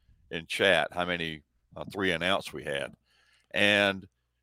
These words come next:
if you've got four three and outs, uh, you've got to decide, you've got to figure,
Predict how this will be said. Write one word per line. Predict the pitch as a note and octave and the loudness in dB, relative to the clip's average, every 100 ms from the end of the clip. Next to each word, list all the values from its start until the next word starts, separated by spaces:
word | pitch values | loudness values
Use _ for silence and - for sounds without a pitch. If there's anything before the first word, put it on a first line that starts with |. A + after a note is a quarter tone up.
| _ _ _ | _ _ _
if | A#2 | -2
you've | C#3+ F3+ | 0 2
got | G#3+ E3 - | 8 8 6
four | - F3+ G3+ B2 G2 G2 | 2 4 6 6 6 2
three | - C#3+ A#2 | 0 4 4
and | G#2+ | 6
outs, | A#2+ E2 D2+ - - - _ _ _ _ _ _ _ | 4 2 -2 -8 -14 -14 _ _ _ _ _ _ _
uh, | F2+ F#2 F#2 F2+ _ _ _ | 2 4 2 -2 _ _ _
you've | A#2 C3+ E3 E3+ | -14 -8 -6 6
got | G3+ E3+ | 8 8
to | B2 | 4
decide, | A2+ - C3+ | -2 0 0
you've | C#3+ F3 | 0 2
got | E3+ | 2
to | - | 2
figure, | - C#3+ C3 G#2+ | 0 0 2 2